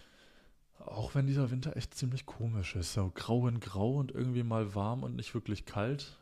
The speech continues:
äh, lasst euch nicht runterziehen, ne? Äh, macht was Schönes, zündet euch eine Duftkerze an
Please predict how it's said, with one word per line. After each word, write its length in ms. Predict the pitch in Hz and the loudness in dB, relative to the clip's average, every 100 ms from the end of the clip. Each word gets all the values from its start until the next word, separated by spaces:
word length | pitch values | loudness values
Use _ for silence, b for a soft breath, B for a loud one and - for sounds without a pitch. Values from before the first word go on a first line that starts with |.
| - | -10
äh, 360 | 113 113 113 110 | -6 -4 -4 -4
lasst 200 | 107 - | -6 -6
euch 80 | 110 | -4
nicht 140 | 104 98 | -4 -4
runterziehen, 680 | 98 113 - - 120 131 127 - | -4 -4 -2 -2 0 0 -4 -4
ne? 180 | 107 123 - - - - - - - | -4 -2 -6 -20 -20 -20 -20 -16 -2
Äh, 100 | 101 | 2
macht 220 | 110 - | 2 2
was 140 | 110 - | 0 2
Schönes, 560 | - 101 117 127 - - - - | 2 4 4 4 2 0 -8 -6
zündet 260 | - 110 113 | -2 0 2
euch 120 | 104 | 2
eine 160 | 107 101 | 0 -2
Duftkerze 680 | - 107 - - 113 - - | -2 -4 -6 -2 -2 0 0
an 220 | 110 123 | 2 0